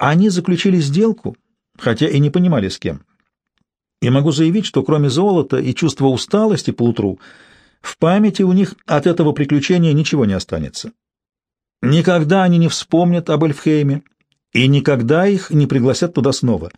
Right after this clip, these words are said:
Пока лодка плывёт, они спокойно сидят, погружённые в сон, а волны и ветер гонят нас дальше и дальше.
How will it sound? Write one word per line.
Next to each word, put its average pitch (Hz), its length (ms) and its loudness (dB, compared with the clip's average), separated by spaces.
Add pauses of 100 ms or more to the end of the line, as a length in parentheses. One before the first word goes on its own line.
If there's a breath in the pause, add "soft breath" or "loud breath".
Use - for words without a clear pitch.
(1200 soft breath)
Пока 147 220 0
лодка 226 300 0
плывёт, 143 460 0
они 170 140 0
спокойно 165 520 0
сидят, 151 580 -2
погружённые 127 560 0
в 117 80 -6
сон, 165 320 0 (120)
а 104 140 0
волны 151 520 2
и 117 160 -2
ветер 135 440 0
гонят 123 320 0
нас 120 200 0
дальше 147 520 -2
и - 20 0
дальше. 139 520 0